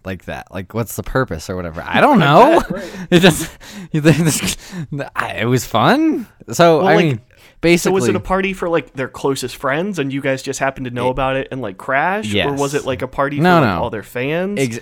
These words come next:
Speaker 1: it's,
Speaker 2: Or was
Speaker 1: I
Speaker 2: it
Speaker 1: would
Speaker 2: a party
Speaker 1: say
Speaker 2: for, like, people who are trying to be fixer-uppers? Like, why were you and Lauren
Speaker 1: It's
Speaker 2: there?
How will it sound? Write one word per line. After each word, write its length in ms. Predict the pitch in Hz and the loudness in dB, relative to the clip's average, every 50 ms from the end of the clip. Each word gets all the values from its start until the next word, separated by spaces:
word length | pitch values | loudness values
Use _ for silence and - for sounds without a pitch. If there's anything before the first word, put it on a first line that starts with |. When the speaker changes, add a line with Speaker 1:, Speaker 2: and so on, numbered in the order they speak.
| - - | -2 0
Speaker 1:
it's, 160 | 160 165 147 | 0 0 0
Speaker 2:
Or 40 | 127 | 2
was 100 | 131 156 | 4 4
Speaker 1:
I 60 | 165 | 4
Speaker 2:
it 40 | 175 | 6
Speaker 1:
would 120 | 180 175 | 4 2
Speaker 2:
a 60 | 156 - | 0 0
party 160 | - - 175 170 170 160 | 0 2 2 2 2 2
Speaker 1:
say 20 | 160 | 0
Speaker 2:
for, 100 | 156 123 | -2 -2
like, 380 | 120 117 110 104 - - - - _ _ _ - - - - - | -2 -4 -4 -4 -6 -10 -18 -20 _ _ _ -20 -20 -20 -20 -10
people 300 | - 135 135 - 143 135 139 | -6 -6 -4 -2 -2 -2 -2
who 80 | 139 | -4
are 100 | 127 120 | -4 -6
trying 360 | 120 - 131 127 127 131 131 | -4 -4 -4 -4 -2 -2 -4
to 60 | 127 110 | -6 -6
be 220 | 104 117 120 147 | -6 -6 -6 -6
fixer-uppers? 800 | 156 - 180 180 - - 185 185 190 190 190 208 208 208 196 185 | -6 -6 -8 -10 -6 -4 -4 -4 -4 -4 -4 -4 -4 -4 -4 -6
Like, 180 | 135 123 123 - | -6 -6 -6 -4
why 260 | 127 123 135 156 170 170 | -2 -2 0 0 -2 -2
were 140 | 170 160 | -4 -4
you 200 | 147 147 156 151 | -6 -6 -4 -6
and 140 | 147 127 107 | -6 -6 -4
Lauren 220 | 107 139 147 127 92 | -2 0 0 -2 -2
Speaker 1:
It's 400 | 87 87 - - - - - - | -6 -10 -10 -8 -8 -10 -10 -10
Speaker 2:
there? 120 | - - | -12 -16